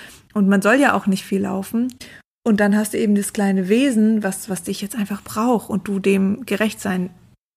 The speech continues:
musst. Also du hast einfach auch keine andere Wahl mehr. Und das hat mich schon, ähm, wirklich überfordert, muss ich sagen. Und dann habe ich teilweise wirklich geweint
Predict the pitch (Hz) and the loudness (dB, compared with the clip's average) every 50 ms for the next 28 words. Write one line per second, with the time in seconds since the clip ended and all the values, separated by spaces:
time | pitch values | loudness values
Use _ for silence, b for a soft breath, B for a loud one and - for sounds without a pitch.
0 | _ - 208 220 208 196 - - - - - - _ _ _ _ _ - - 180 | _ 2 4 4 4 4 2 0 -6 -10 -14 -18 _ _ _ _ _ -2 0 0
1 | 180 175 202 208 214 202 - - - 190 - 180 170 185 190 - - 190 180 160 | 2 2 2 2 0 0 -2 -2 -2 0 0 2 2 2 2 2 0 0 2 0
2 | - 190 - - 180 175 185 202 226 226 196 165 160 156 196 B B B B B | 0 -2 -2 -2 -2 2 2 4 4 4 4 2 0 -2 -6 B B B B B
3 | B B B B B - 220 190 190 202 - 226 220 220 233 233 226 - - 214 | B B B B B -4 -2 -2 -2 -2 -2 -2 -2 0 0 0 0 0 0 2
4 | 208 214 220 214 214 208 196 190 196 202 - - 214 214 226 226 196 - - 240 | 2 2 0 0 0 -2 0 0 -2 -4 -6 -6 -6 -6 -6 -6 -6 -4 -4 -4
5 | 214 190 190 185 185 - - _ _ _ _ _ _ _ _ _ _ _ _ _ | -4 -4 -4 -8 -10 -12 -18 _ _ _ _ _ _ _ _ _ _ _ _ _
6 | - 202 208 202 226 214 - - 202 202 214 220 226 214 202 196 202 202 202 214 | 2 4 4 4 2 0 0 2 4 4 4 4 2 2 2 2 2 2 2 2
7 | 220 240 233 220 - - - - _ _ _ _ - 208 208 220 220 226 220 208 | 2 0 -2 -2 -4 -8 -12 -14 _ _ _ _ -2 0 0 0 0 0 0 0
8 | 208 190 208 214 - 233 233 214 - - - _ - 202 180 185 - 190 180 202 | -2 -2 -2 -2 0 -2 -2 -2 -4 -8 -16 _ -2 -2 -2 0 -2 -2 0 0
9 | 240 262 294 320 320 320 - | 0 0 -2 -4 -8 -8 -12